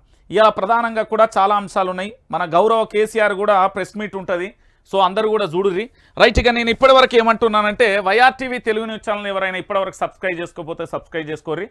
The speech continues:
వాస్తవాలను మీ ముందు పెడుతున్నాం. సబ్స్క్రైబ్ చేసుడు ఒకటే కాదు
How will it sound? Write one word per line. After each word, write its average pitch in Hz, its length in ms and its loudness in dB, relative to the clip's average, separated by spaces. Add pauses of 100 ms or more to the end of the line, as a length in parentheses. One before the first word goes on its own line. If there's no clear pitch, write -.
(380)
వాస్తవాలను 190 560 0
మీ 180 100 -10
ముందు 170 240 -8
పెడుతున్నాం. 185 460 -6 (420)
సబ్స్క్రైబ్ 233 480 0
చేసుడు 262 260 -4
ఒకటే 233 300 -4
కాదు 202 320 -2